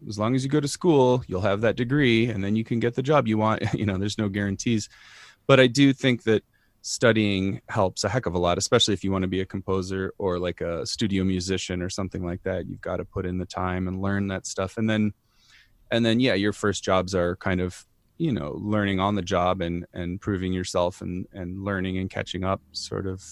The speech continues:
like that, um, as an intern or,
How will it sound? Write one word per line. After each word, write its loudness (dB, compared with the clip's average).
like -2
that, 0
um, -2
as 4
an 0
intern 0
or, -2